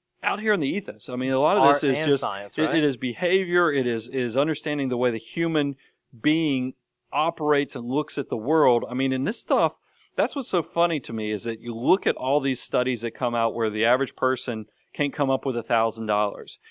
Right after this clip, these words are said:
Speaker 1: You look at, you know, why do people, why when you watch the cable news channels, do they have all that fear-mongering going on? And you realize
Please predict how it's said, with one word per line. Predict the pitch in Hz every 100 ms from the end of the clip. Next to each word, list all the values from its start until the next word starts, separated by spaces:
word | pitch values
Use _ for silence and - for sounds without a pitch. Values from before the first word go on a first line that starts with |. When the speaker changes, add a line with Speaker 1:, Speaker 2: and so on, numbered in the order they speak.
| - -
Speaker 1:
You | 123
look | 123 170 165
at, | 147 135 _ _ _
you | 135
know, | 131
why | 113 110 127 147
do | 151
people, | 156 143 139 120
why | 113 131 147 151
when | 127 139
you | 131
watch | 127 123 127 - -
the |
cable | 127 123 113
news | 117 117 113
channels, | - 110 107
do | - 143
they | 151
have | 123 120 113 104
all | 92 113
that | 113 113
fear-mongering | _ 135 139 131 117 113 107 107 104
going | 110 107 123
on? | 180
And | 135
you | 135
realize | 208 220 147